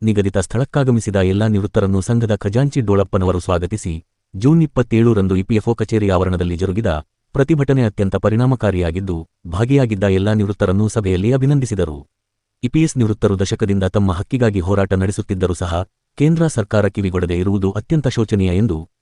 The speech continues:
ಸಂಘದ ಅಧ್ಯಕ್ಷರಾದ ನಂಜುಂಡೇಗೌಡ ಸಭೆಯಲ್ಲಿ ಪ್ರಸ್ತಾಪಿಸಿ, ಜುಲೈ ಹನ್ನೊಂದರಂದು ಸಿಬಿಟಿ ಸಭೆ ಇದ್ದು, ಜುಲೈ ಇಪ್ಪತ್ತೊಂದರಿಂದ ಪಾರ್ಲಿಮೆಂಟ್ನ ಮುಂಗಾರು ಅಧಿವೇಶನ ಪ್ರಾರಂಭವಾಗುತ್ತಿದ್ದು, ಈ ಬಾರಿ ನಮ್ಮ ರಾಜ್ಯದ ಸಂಸದರು ಧ್ವನಿ ಎತ್ತಲೇಬೇಕೆಂದು ಸಭೆಯ ಮೂಲಕ ಸಂಸದರಿಗೆ ಆಗ್ರಹಿಸಿದರು.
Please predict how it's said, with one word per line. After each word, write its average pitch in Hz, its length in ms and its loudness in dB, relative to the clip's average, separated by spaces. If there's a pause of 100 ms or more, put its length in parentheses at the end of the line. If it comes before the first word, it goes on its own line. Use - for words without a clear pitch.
(120)
ಸಂಘದ 139 440 2
ಅಧ್ಯಕ್ಷರಾದ 113 480 0
ನಂಜುಂಡೇಗೌಡ 104 680 2
ಸಭೆಯಲ್ಲಿ 92 400 0
ಪ್ರಸ್ತಾಪಿಸಿ, 95 680 -4 (300)
ಜುಲೈ 131 300 4
ಹನ್ನೊಂದರಂದು 101 580 2
ಸಿಬಿಟಿ 107 440 0
ಸಭೆ 95 260 -2
ಇದ್ದು, 80 340 -6 (320)
ಜುಲೈ 151 280 4
ಇಪ್ಪತ್ತೊಂದರಿಂದ 113 680 2
ಪಾರ್ಲಿಮೆಂಟ್ನ 101 560 0
ಮುಂಗಾರು 95 420 2
ಅಧಿವೇಶನ 101 400 -2
ಪ್ರಾರಂಭವಾಗುತ್ತಿದ್ದು, 90 1000 -2 (280)
ಈ 131 80 4
ಬಾರಿ 123 280 4
ನಮ್ಮ 104 240 2
ರಾಜ್ಯದ 101 340 0
ಸಂಸದರು 95 440 -2
ಧ್ವನಿ 101 240 0
ಎತ್ತಲೇಬೇಕೆಂದು 98 800 -2 (160)
ಸಭೆಯ 117 320 2
ಮೂಲಕ 107 280 2
ಸಂಸದರಿಗೆ 113 560 0
ಆಗ್ರಹಿಸಿದರು. 113 720 -2